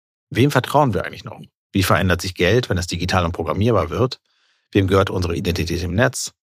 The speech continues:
Und welche Rollen spielen Unternehmen, die die Infrastruktur dahinter bauen, aber selten im Rampenlicht stehen? Unser heutiger Gast bewegt sich genau in diesem Spannungsfeld.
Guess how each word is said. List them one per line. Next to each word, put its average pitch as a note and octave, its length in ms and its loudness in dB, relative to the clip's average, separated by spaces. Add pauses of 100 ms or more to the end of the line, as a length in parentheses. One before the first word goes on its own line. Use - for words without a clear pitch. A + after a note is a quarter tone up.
(140)
Und A2 140 0
welche C3+ 180 2
Rollen B2 300 2
spielen G2+ 240 -4
Unternehmen, F#2 640 -2
die F#2+ 60 -2
die F2+ 120 0
Infrastruktur C3 500 0
dahinter G2 380 0
bauen, A2+ 380 -6 (280)
aber F#2 220 2
selten F2+ 300 0
im G2+ 100 0
Rampenlicht A2+ 440 -4
stehen? - 280 -10 (180)
Unser G2+ 220 0
heutiger B2+ 320 2
Gast A2+ 280 0
bewegt G2 300 -2
sich F2+ 80 -4
genau F2 300 0
in F2 40 0
diesem F2+ 200 0
Spannungsfeld. - 680 -4